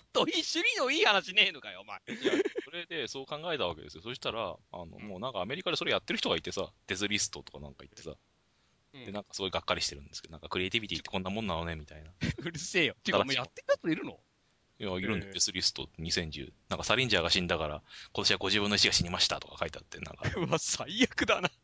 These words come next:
Speaker 2: どう考えたらいいんでしょう、みたいな。
Speaker 1: どう考えたら。
Speaker 2: まあ、いいですかね、こんなところで。えーと、それで、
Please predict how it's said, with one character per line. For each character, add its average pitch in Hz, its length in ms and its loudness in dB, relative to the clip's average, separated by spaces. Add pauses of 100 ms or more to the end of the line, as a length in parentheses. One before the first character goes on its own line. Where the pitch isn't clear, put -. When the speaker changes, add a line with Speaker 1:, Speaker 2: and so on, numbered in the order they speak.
(360)
Speaker 2:
ど 131 100 6
う 156 40 6
考 135 100 6 (180)
え - 40 4
た 107 100 6
ら 92 80 8
い - 20 6
い - 20 4
ん 90 40 0
で 90 80 2
し - 80 2
ょ 85 40 2
う、 82 40 -6
み 82 80 -6
た 82 60 -6
い - 20 -6
な。 80 80 -8
Speaker 1:
ど 80 240 -4
う - 20 4
考 - 80 -4
え 180 40 -6
た - 180 -2
ら。 220 80 -6 (1400)
Speaker 2:
ま 95 80 0
あ、 - 80 -10
い - 20 -20
い - 60 -20
で - 60 -12
す - 60 -8
か 76 80 -8
ね、 92 120 -6
こ 85 80 -12
ん - 20 -12
な 78 80 -6
と 76 100 -6
こ 78 100 -8
ろ - 60 -12
で。 - 120 -8
え 101 160 2
ー - 20 -6
と、 101 120 -6
そ 117 120 4
れ 117 60 2
で、 117 260 4